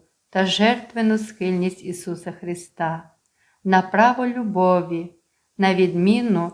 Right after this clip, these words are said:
від загально пануючого права самолюбства. Здається також незвичайним те,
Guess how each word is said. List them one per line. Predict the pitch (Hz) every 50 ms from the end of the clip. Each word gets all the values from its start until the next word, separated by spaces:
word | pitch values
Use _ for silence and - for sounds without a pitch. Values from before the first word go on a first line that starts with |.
| - 202
від | 185 190 175
загально | 170 170 170 165 160 175 196 226 240 247 240 233 226 226 220 226 220 - -
пануючого | - 175 175 170 170 175 175 175 170 170 170 - 180 170 165
права | 170 - 170 160 160 156 160 160
самолюбства. | 160 - - 165 160 160 160 160 160 156 151 151 - _ _ _ _ - 160 160 - _ _ _ _ _ _ _ _ _ _ _ _ - - - _ _ _ _
Здається | 214 202 190 196 233 247 269 311 330 320 - - 254 240
також | - 220 214 214 - 262 269 269 269 - -
незвичайним | 208 202 208 208 202 180 190 202 202 - - 226 233 233 214 185 175 175 175
те, | 175 - - 233 247 254